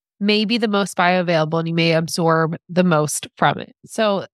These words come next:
things to consider. Well, Kira, I feel like we did a good job of giving everyone a quick and dirty of just what co Q ten is and how it works and why we should all be taking it.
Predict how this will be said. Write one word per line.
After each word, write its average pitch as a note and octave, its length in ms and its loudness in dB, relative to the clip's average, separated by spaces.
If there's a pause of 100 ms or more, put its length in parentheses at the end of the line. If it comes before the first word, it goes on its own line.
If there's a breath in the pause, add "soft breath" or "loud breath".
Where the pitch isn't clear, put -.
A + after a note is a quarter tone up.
(120)
things G#3+ 240 0
to A3 100 -2
consider. D#3 540 0
Well, A#3+ 480 -2
Kira, A#3+ 320 0
I G3+ 100 0
feel A#3 180 -2
like A#3 120 -4
we C#4 80 -4
did B3+ 160 -2
a C4 40 0
good F3+ 200 -2
job F3 180 4
of F3+ 140 0
giving E3+ 480 -2
everyone F#3 380 0
a F3+ 60 0
quick - 320 -4
and F#3 140 -2
dirty F3 300 2
of F3+ 100 -2
just - 220 -4
what F3 300 2
co F#3+ 220 0
Q F#3 220 -2
ten F3+ 300 0
is F3 480 2
and G#3 120 0
how F#3 260 2
it D#3 120 -2
works F3 460 -2
and G#3+ 160 2 (1200)
why F#3 640 -2
we A3+ 160 -2
should - 180 -4
all A#3 140 4
be A3 100 -6
taking B3+ 380 -4
it. D3+ 280 0